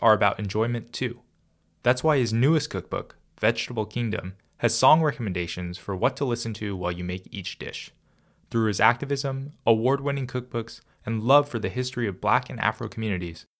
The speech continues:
Bryant's a wonderful guest to close our series. I'm also excited to say that this episode was collaborative. Tegan Engel hosts the podcast The Table Underground, which features stories of food, radical love, and creative social justice.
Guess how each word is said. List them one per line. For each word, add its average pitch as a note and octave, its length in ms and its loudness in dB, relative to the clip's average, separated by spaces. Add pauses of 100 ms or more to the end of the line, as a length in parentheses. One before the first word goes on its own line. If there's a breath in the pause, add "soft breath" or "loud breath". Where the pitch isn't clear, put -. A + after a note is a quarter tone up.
(420)
Bryant's B2+ 300 4
a A2+ 40 2
wonderful A#2 440 -2
guest F#2+ 320 -4
to F2 60 -8
close E2+ 300 -6
our - 140 -14
series. - 460 -16 (720)
I'm A2+ 120 6
also D#3+ 300 2
excited C#3 320 -2
to A#2+ 80 -4
say A2 220 -2
that G2 140 -6
this - 200 -4
episode A2+ 400 -2
was G2 160 -6
collaborative. F#2 540 -6 (560)
Tegan B2 280 2
Engel A2 360 0
hosts A2 240 -2
the - 100 -10
podcast G#2+ 640 -2
The F#2 100 -4
Table B2+ 320 -2
Underground, F#2 600 -4 (340 soft breath)
which A#2 160 -2
features B2+ 340 -4
stories C#3+ 520 -4
of - 120 -8
food, D3+ 400 -2 (160)
radical C3 380 2
love, A2 400 2
and G#2+ 120 -2
creative A2+ 400 -2
social F#2+ 300 -6
justice. - 600 -10